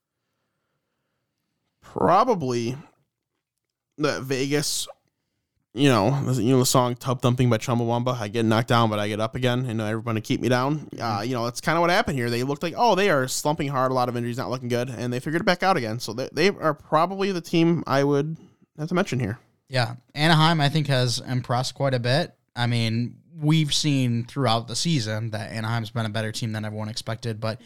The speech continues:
Speaker 1: Yeah.
Speaker 2: when you compare to, you know, right off the rip, I think everyone had them in their bottom three with
Speaker 1: Yep.
Speaker 2: San Jose and Los Angeles.
Speaker 1: Oh, that's fair.
Speaker 2: Uh, looking at the bottom of the league, any surprises here? I mean, Arizona being at the bottom, that's not a surprise. We all knew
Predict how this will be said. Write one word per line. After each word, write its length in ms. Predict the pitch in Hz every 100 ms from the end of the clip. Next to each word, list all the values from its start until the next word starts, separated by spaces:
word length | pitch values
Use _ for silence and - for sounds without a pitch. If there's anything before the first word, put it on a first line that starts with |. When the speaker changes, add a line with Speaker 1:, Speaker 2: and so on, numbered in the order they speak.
| -
Speaker 1:
Yeah. 200 | 110 -
Speaker 2:
when 100 | 131
you 60 | 123
compare 420 | 131 117 123 117
to, 260 | 110 107 98
you 80 |
know, 160 | 107 101
right 140 | 117 110
off 160 | 107
the 80 | 120
rip, 240 | 107 107
I 60 | 110
think 180 | 107 -
everyone 300 | 107 107 104
had 200 | 110 104
them 200 | 107 104 - _ _ -
in 80 | 127
their 140 | 120
bottom 420 | 104 120 107 107
three 320 | 104 107 104 101
with 180 | 107 107
Speaker 1:
Yep. 60 |
Speaker 2:
San 140 | 113 104
Jose 260 | 107 110
and 140 | 104 90 _
Los 260 | 104 - -
Angeles. 460 | 62 104 - -
Speaker 1:
Oh, 80 | -
that's 160 | 180 -
fair. 160 | 160 - _ _ _ -
Speaker 2:
Uh, 360 | 123 127 127 -
looking 280 | 160 214 220
at 100 | 214
the 80 | 208
bottom 360 | 170 185 214
of 80 | 214
the 80 | 202
league, 380 | 208 208 214 190
any 220 | - 170
surprises 560 | 175 185 - 170 165 151
here? 220 | 180 180
I 40 |
mean, 140 | 165 143
Arizona 500 | 135 143 131 139 139
being 160 | 127 131
at 100 | 127
the 80 | 127
bottom, 380 | 117 117 113
that's 200 | 110 113 -
not 120 | 110
a 60 | 110
surprise. 500 | - 113 110 113 113
We 220 | 110 110
all 200 | 113 110
knew 300 | 110 107